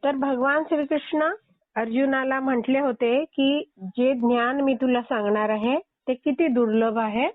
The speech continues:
ते या तिसऱ्या श्लोकाद्वारे सांगत आहेत.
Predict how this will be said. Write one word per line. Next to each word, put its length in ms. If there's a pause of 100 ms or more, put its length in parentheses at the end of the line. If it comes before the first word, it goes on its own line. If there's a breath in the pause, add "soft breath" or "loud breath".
(580)
ते 160 (580 soft breath)
या 280
तिसऱ्या 520
श्लोकाद्वारे 760 (560)
सांगत 480
आहेत. 440